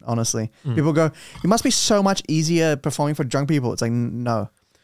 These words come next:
Speaker 1: Because drunk
Speaker 2: It's
Speaker 1: people aren't, they're, they're not, they're not, like, I don't,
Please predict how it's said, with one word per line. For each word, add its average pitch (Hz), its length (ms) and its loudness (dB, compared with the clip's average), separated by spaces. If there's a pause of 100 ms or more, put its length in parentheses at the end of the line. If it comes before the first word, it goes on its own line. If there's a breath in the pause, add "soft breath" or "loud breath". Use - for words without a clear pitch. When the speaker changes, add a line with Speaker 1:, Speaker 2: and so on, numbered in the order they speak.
(120)
Speaker 1:
Because 151 240 2
drunk 185 240 2
Speaker 2:
It's 226 80 2
Speaker 1:
people 190 300 0
aren't, 160 380 0 (180)
they're, 147 140 0
they're 147 220 2
not, 156 460 2 (600)
they're 143 240 -2
not, 151 320 2
like, 143 100 0
I 143 80 4
don't, 160 220 2